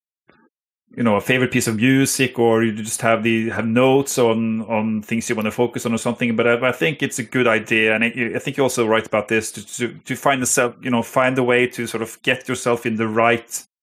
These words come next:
state of mind before playing, instead of, you know, spend five minutes, ten minutes, wherever you need to, to get there, instead of just sitting down at your computer or at the table and starting without any preparation.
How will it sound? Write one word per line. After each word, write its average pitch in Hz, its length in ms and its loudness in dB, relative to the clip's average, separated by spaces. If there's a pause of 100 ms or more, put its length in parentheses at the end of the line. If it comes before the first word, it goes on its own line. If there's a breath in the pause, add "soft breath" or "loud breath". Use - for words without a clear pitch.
(240)
state - 240 0
of 113 80 -2
mind 120 220 2
before 127 360 0
playing, 110 500 2 (420 loud breath)
instead 117 280 -2
of, 101 140 -6
you 127 100 -8
know, 123 100 0
spend 139 320 -2
five 139 220 2
minutes, 127 260 -2
ten 123 160 -2
minutes, 120 220 -6
wherever 117 180 -2
you 117 60 -4
need 113 180 -4
to, 120 80 -12
to - 180 -14
get 120 240 -2
there, 110 120 2
instead 110 220 -4
of 101 80 -6
just 107 180 -6
sitting 113 260 -6
down 104 320 0
at - 140 -8
your 98 100 -4
computer 101 500 -8
or 95 140 -2
at 92 80 -6
the 104 80 -12
table 98 340 -6
and 95 140 -6
starting 95 420 -6
without 92 300 -6
any 90 100 -10
preparation. 95 600 -8